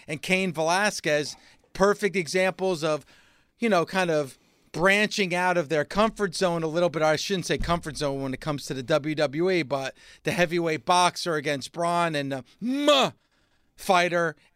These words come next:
and Brock Lesnar. So really looking forward to what we're gonna see at Crown Jewel. And again,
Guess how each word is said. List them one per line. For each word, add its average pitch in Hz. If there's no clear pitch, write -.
and 160
Brock 160
Lesnar. 139
So 160
really 220
looking 185
forward 160
to 143
what 139
we're 143
gonna 139
see 139
at 120
Crown 127
Jewel. 180
And 175
again, 202